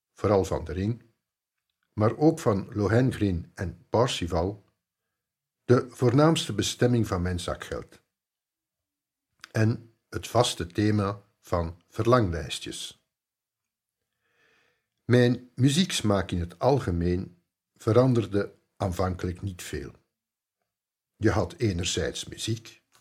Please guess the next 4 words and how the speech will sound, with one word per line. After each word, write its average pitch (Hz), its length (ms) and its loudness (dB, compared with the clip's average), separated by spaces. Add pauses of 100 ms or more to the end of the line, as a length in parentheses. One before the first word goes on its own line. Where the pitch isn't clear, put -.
(560)
en - 260 -6
anderzijds 92 880 -4 (220)
Wagnermuziek, 87 1000 -6 (840)
wat - 420 -4